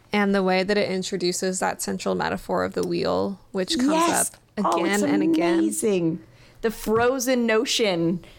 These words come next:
Speaker 2: of August as being this, uh, fixed point in time, you know, that the Tucks live in some sort of perpetual August.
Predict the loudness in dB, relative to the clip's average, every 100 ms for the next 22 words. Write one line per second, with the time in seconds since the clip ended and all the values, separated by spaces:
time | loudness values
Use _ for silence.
0 | -20 -20 -10 -2 0 0 -4 0 0 0
1 | -2 -2 0 0 0 0 0 0 2 2
2 | 0 0 -2 0 0 0 -4 -14 _ -6
3 | -2 -2 0 -2 -4 -14 -20 _ -2 0
4 | 0 -2 -2 0 0 0 0 2 0 0
5 | 0 2 2 0 -4 -6 -6 -4 -2 -2
6 | 0 0 0 0 0 0 0 0 0 0
7 | -4 -6 -2 -2 0 2 2 2 2 2
8 | 0 -4 -4 -8 -12